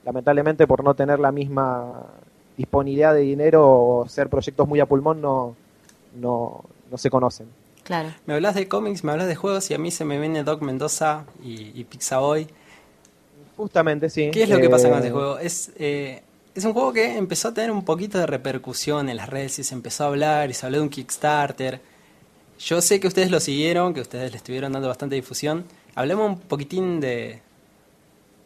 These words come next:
Speaker 3: de Mendoza.
Speaker 1: ¿De, de él? Dale.
Speaker 3: Sí.
Speaker 1: Eh, bueno, el estudio de desarrolladores, Ocam Studio, eh, son los mismos que, eh, hace un tiempo desarrollaron, eh, el juego Último Carnaval.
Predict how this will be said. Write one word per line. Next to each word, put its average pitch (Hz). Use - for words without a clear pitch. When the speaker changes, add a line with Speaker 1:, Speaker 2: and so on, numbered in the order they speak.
Speaker 3:
de 120
Mendoza. 123
Speaker 1:
¿De, 123
de 156
él? 214
Dale. 220
Speaker 3:
Sí. -
Speaker 1:
Eh, 170
bueno, 220
el 190
estudio 247
de 185
desarrolladores, 175
Ocam 180
Studio, 147
eh, 131
son 233
los 202
mismos 240
que, 208
eh, 139
hace 135
un 175
tiempo 190
desarrollaron, 180
eh, 131
el 131
juego 147
Último 165
Carnaval. 139